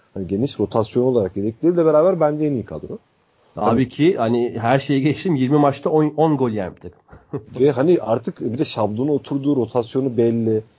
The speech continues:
Speaker 1: Yani ilk on birine bakıyorsunuz parçalara. İşte geçen sene gelmişti. Klişic, Kayseri'yi oturttu. E, kaleyi değiştirdiler, form tuttu. Epuriano zaten yıllardır bu ligin bence en iyi stoperlerinden bir tanesi.
Speaker 2: Hı hı.
Speaker 1: Hatta şu an bence en iyi stoperi Epuriano. E, hani Mahmut var, yıllardır takımda oynayan Emre var,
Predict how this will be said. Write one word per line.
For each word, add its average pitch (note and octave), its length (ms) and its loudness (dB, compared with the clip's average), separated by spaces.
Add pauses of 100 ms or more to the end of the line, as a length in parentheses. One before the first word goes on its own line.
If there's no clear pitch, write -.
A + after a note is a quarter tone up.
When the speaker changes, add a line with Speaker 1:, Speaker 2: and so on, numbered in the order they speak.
Speaker 1:
Yani A2 100 0
ilk C3 140 -2
on D3 120 2
birine D3 140 0
bakıyorsunuz C#3+ 500 -4
parçalara. G#2 540 -4 (320)
İşte - 140 -8
geçen D3 260 2
sene C#3+ 240 -4
gelmişti. A2 420 -6
Klişic, A2+ 420 -10 (400)
Kayseri'yi A2+ 460 -4
oturttu. C3+ 500 -4 (300)
E, - 60 -10
kaleyi D#3+ 320 2
değiştirdiler, A#2+ 540 -2 (120)
form A#2 220 -2
tuttu. - 200 -14
Epuriano C3+ 460 0
zaten C3 120 -4
yıllardır A#2 480 0
bu A2+ 80 -4
ligin G#2+ 200 -6
bence G#2 220 -4
en A2 40 -2
iyi G#2 100 -2
stoperlerinden F2+ 680 -10
bir E2+ 60 -10
tanesi. F2+ 380 -10
Speaker 2:
Hı - 40 -16
hı. - 40 -20 (240)
Speaker 1:
Hatta A2+ 180 2
şu B2 120 2
an A#2 80 2
bence A2 200 0
en G#2 40 -2
iyi G2+ 60 -4
stoperi - 460 -14 (160)
Epuriano. E2+ 540 -8 (540)
E, A2+ 60 0
hani C3 200 4
Mahmut D#3+ 480 4
var, D3 120 4
yıllardır C3+ 400 0
takımda C3 300 -6
oynayan B2+ 240 -4
Emre B2 320 -2
var, A#2+ 180 0